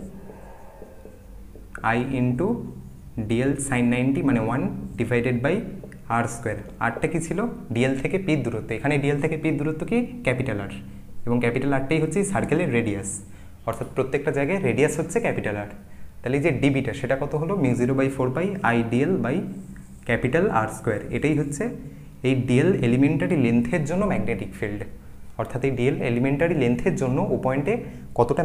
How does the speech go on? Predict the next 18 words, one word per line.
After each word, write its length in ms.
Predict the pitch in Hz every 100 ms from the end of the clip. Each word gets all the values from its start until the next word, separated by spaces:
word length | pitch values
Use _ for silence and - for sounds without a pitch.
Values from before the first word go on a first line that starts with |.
| 127
ম্যাগনেটিক 360 | 117 139 165 -
ফিল্ড 180 | 190 190
তৈরি 160 | 190 107
হয়েছে, 220 | 110 104 107 - -
সেটা 180 | - 135 135
কত? 120 | 147 214 196 117
dB 180 | 117 131
equal 180 | 127 143 147
to 40 | 175
mu 80 | 120
zero 120 | 127 120
by 80 | 127 127
four 120 | 131
pi 100 | 170 226 - - - - 113
I 20 | 123 131
dl 220 | 123 123 120 131
by 100 | 196 165
আর 80 | 107